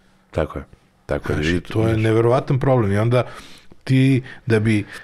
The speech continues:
Speaker 2: manipulisao tim ljudima, ti ne govoriš njima šta treba da rade.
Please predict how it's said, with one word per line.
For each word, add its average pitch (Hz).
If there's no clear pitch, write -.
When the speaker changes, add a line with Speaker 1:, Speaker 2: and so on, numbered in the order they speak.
Speaker 2:
manipulisao 131
tim 135
ljudima, 131
ti 120
ne 117
govoriš 127
njima 170
šta 131
treba 120
da 101
rade. 92